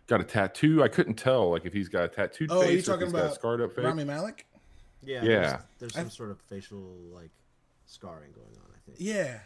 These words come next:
Speaker 3: Yeah.
Speaker 2: I think
Speaker 1: 'Cause it sounded like when he was talking that there was definitely some,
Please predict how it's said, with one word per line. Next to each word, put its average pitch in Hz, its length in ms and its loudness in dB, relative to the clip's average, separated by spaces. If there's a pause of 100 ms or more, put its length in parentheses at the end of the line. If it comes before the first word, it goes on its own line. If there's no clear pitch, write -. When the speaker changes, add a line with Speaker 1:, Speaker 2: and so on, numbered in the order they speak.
(580)
Speaker 3:
Yeah. 67 60 -20 (1120)
Speaker 2:
I 143 40 -14
think 180 220 -10
Speaker 1:
'Cause 127 140 4
it 117 100 4
sounded 143 380 4
like 107 240 2
when 113 120 2
he 113 80 4
was 95 180 2
talking 135 480 0
that 87 160 -2
there 87 120 2
was 85 180 -2
definitely 90 640 0
some, 85 460 -4